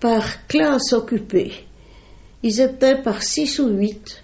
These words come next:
par classe occupée, ils avaient des chalets, ils, euh, ils y vivaient, et il y en a qu'on a vu passer, enfin les mêmes têtes, pendant deux ans et demi. Et puis,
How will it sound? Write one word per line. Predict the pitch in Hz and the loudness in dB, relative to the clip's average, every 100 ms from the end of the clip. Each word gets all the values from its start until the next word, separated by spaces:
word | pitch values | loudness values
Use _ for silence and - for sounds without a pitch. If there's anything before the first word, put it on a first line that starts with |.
| - | -4
par | - 196 - | -4 -4 -4
classe | 202 190 190 | 0 0 0
occupée, | 208 208 208 - 185 - - | -2 -2 -8 -2 0 2 2
ils | 220 208 | 0 0
avaient | 185 185 | 0 0
des | 175 175 | -2 -4
chalets, | - 214 202 | -4 -4 -2
ils, | 226 285 320 - - 185 185 - - - - - | 0 2 0 0 0 -2 -2 -8 -18 -20 -20 -8
euh, | - 170 190 85 - | -4 -2 -2 -4 -8
ils | 156 247 214 269 | -6 -4 2 2
y | |
vivaient, | 220 226 196 240 571 - - 208 - | 4 2 0 0 -2 -6 -6 -6 -4
et | 82 226 214 196 | -2 4 6 4
il | 196 | 4
y | 202 | 2
en | 180 208 | 2 2
a | |
qu'on | 269 240 220 202 | 2 0 4 6
a | 202 196 | 4 2
vu | 180 202 247 392 339 - 202 | 0 0 2 2 0 -2 -2
passer, | 202 196 196 220 233 339 427 196 | 2 2 2 2 2 4 2 0
enfin | 196 190 | 0 0
les | 196 | 2
mêmes | 185 220 240 - | 2 2 2 0
têtes, | 208 208 - - | -2 0 -2 -4
pendant | 220 202 185 | 0 2 2
deux | 190 254 220 | 2 2 2
ans | 208 | 0
et | - | 0
demi. | 233 415 - - - - - - - - - - - - - - | 0 0 0 -2 -14 -20 -20 -20 -20 -18 -12 -12 -12 -20 -20 -4
Et | 233 | -2
puis, | 233 - 226 233 226 220 208 202 196 196 | -2 -4 -2 0 0 0 0 0 -2 -6